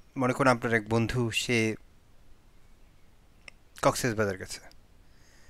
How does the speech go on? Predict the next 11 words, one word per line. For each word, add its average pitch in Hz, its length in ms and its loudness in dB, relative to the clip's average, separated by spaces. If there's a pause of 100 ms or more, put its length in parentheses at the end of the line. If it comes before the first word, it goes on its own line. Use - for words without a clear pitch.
(640)
এখন 120 460 0 (680)
আপনাকে 120 300 -2
জিজ্ঞেস 113 300 -2
করলো, 104 380 -2 (1300)
মনে 127 160 -2
করেন 117 140 -2
তার 113 140 0
নাম 107 120 0
শিমুল, 98 380 -2 (680)
আপনাকে 113 320 0
সে, - 160 -6